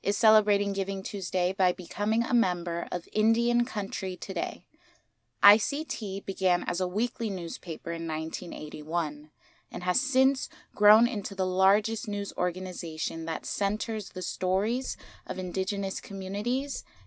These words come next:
and indigenous journalists.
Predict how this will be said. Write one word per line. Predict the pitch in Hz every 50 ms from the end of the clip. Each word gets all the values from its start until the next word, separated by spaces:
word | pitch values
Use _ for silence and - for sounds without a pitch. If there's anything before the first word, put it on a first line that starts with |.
| _ -
and | - 202 196 202 208 226
indigenous | - - 208 202 190 190 180 - 185 185 180 180 - - -
journalists. | - - 175 165 160 151 143 - - - - - - - - - - - -